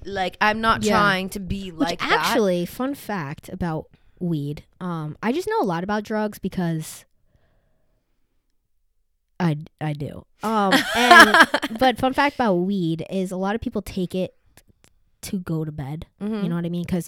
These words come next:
Speaker 2: you don't dream when you smoke weed. It's, like, the way it affects your brain. But actually, you get worse sleep on weed than, like, anything else because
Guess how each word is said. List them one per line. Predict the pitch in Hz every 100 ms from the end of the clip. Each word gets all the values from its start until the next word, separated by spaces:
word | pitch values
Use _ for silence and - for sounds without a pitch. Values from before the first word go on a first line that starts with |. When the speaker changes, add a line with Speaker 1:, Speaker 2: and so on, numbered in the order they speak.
| -
Speaker 2:
you | 190
don't | 185 160
dream | 156 151 160 160 165
when | 165
you | 165
smoke | - 160 160
weed. | 165 160 156
It's, | 160 - -
like, | 143 147 - - - _ _ _ _ _ -
the |
way | 170 160
it |
affects | 151 156 -
your | 160
brain. | 160 160 165 -
But | 190 -
actually, | 175 254 - 165 156 156 - _ _ _ _ _
you | 190 220
get | 220 262 -
worse | 160 170 202 247 277 - -
sleep | - - 214 180 147 - - _ _ _ _ _ _
on | 196 190 175 151
weed | 156 185 202 190
than, | 175 160
like, | 151 -
anything | 180 196 185 175
else | 180 196 -
because | 190 - - 175 214